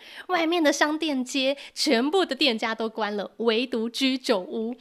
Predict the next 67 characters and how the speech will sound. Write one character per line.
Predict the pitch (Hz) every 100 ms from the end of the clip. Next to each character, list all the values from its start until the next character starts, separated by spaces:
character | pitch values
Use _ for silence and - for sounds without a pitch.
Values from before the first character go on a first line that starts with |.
| -
还 | - 247
是 | 330
人 | 277 247 226
声 | 294 302 285 311
鼎 | 269 196
沸， | 196 254
热 | 240 349 247
闹 | 254 294 220 - _
得 | -
不 | 247 320
得 | - 214
了。 | 214 - - - -
然 | 370
后 | 269
大 | 330 269
家 | 269 254
都 |
在 | 254
那 | 247
边 | 247 269
喝 | - 285
酒 | 285 240
啊、 | 196
聊 | 196 190
天， | 254
而 | 247
且 |
全 | 220 - 262
部 |
都 | 302
是 | 302
穿 | 302 285
着 | 262
西 | - 269 254
装， | 254 262 233 226 247 - - -
然 | 208
后 | 247 240 240
提 | 233
着 | 214 240
公 | 247 247
事 | - 240 214
包， | - 214 226 - -
然 | 208
后 | 208
最 | 349
年 | 277 226 226
轻 | - 254
的 | 247
那 | 247
个 | 240
人 | 208 185
呢， | 185
就 | -
要 | 262
负 | 294
责 | 277 214
帮 | 233
大 | 247 233
家 | 226 - _ -
倒 | 269 190
酒 | 190 - 185 180
啊， | 180 185
然 | 185
后 | 233
分 | 247 - 294 302
食 | 330 - 220 196 202
啊 | 196 208